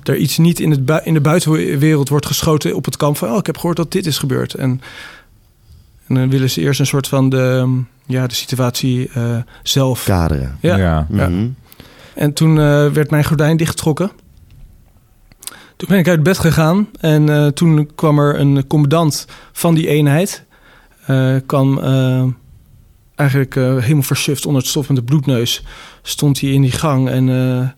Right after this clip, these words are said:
Speaker 1: hij wist niet, eh, eigenlijk wat er aan de hand was. Hij is zo, eh, je zag dat hij zo gechoqueerd was.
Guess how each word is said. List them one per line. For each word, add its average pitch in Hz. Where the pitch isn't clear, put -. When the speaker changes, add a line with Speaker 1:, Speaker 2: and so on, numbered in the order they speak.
Speaker 1:
hij 127
wist 131
niet, 139
eh, 127
eigenlijk 127
wat 131
er 135
aan 123
de 123
hand 127
was. 113
Hij 113
is -
zo, 160
eh, 147
je 139
zag 135
dat 131
hij 131
zo 156
gechoqueerd 165
was. 160